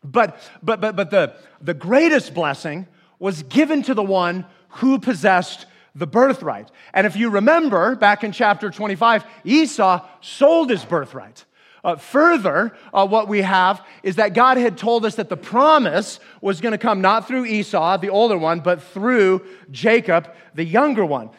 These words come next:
So this attempt to bless Esau is an attempt to subvert and to circumvent God's word. And it's worth noting, because it's not just true here in the text, this is true for all of us, loved ones, that any attempt, listen to me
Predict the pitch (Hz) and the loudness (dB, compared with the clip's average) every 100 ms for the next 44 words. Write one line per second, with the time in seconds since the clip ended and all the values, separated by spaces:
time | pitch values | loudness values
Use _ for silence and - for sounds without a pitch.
0 | _ - 220 285 302 294 - 240 214 - | _ -2 0 0 0 -4 -2 -4 -4 -6
1 | 220 156 180 233 254 220 185 254 277 - | -8 -6 0 2 0 -4 -4 -2 -2 -4
2 | 151 135 151 - - _ 254 294 302 302 | -6 -6 -8 -14 -20 _ -2 0 0 -2
3 | 240 196 160 190 - _ _ - 220 - | -2 -4 -6 -6 -14 _ _ -12 -12 -8
4 | 185 123 285 269 220 - - - 190 180 | -10 0 2 4 2 -4 -18 -10 -8 -8
5 | - - 311 302 220 147 151 175 - - | -10 0 0 0 -2 -4 -4 -4 -10 -20
6 | _ - 143 196 196 180 - - _ 170 | _ -12 0 2 2 0 -6 -20 _ -4
7 | 202 185 120 - _ _ _ _ _ 185 | 0 2 0 -6 _ _ _ _ _ -6
8 | 190 - 180 285 247 294 294 247 180 208 | -4 -4 0 0 2 2 4 4 0 -4
9 | 214 196 196 240 254 247 254 - 285 254 | -4 -4 -4 -2 -2 -4 -8 -8 -4 -2
10 | 247 226 190 262 247 - 226 247 - 254 | 0 0 -2 -2 -2 -4 -10 -10 -6 -6
11 | 202 - _ - 202 - 240 285 302 233 | -6 -8 _ -6 -6 -2 2 4 4 2
12 | 170 156 180 160 135 143 135 185 - - | 0 -4 -4 -4 -4 -8 -8 -10 -16 -20
13 | _ _ _ _ _ _ _ 156 151 202 | _ _ _ _ _ _ _ -8 -6 -4
14 | 240 220 226 185 139 165 202 - 160 120 | -2 -2 0 -2 -4 -6 -6 -6 -10 -12